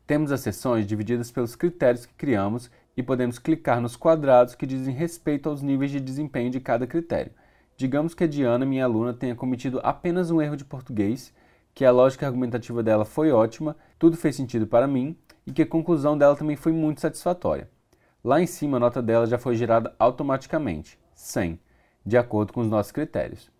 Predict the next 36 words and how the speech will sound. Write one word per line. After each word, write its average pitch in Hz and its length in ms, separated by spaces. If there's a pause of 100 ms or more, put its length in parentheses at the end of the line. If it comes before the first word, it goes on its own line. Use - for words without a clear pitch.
(140)
Posso 143 260
também, 101 380
ao 95 80
final 113 240
de 87 140
tudo, 107 280
mandar 101 280
um 120 80
comentário 151 580
para 135 200
a 139 40
Diana 110 300
sobre 117 240
o 113 40
trabalho 117 360
dela. 90 340 (260)
Vou 104 160
colocar 117 380
aqui, 127 380
"Excelente 110 560
trabalho". 90 480 (520)
Quando 131 180
eu - 20
estiver 135 240
satisfeito 147 580
com - 100
a 117 60
pontuação 143 720
e 110 40
com 117 180
a 123 80
avaliação 135 420
do 113 80
trabalho 92 600
ou 90 180
atividade, 85 640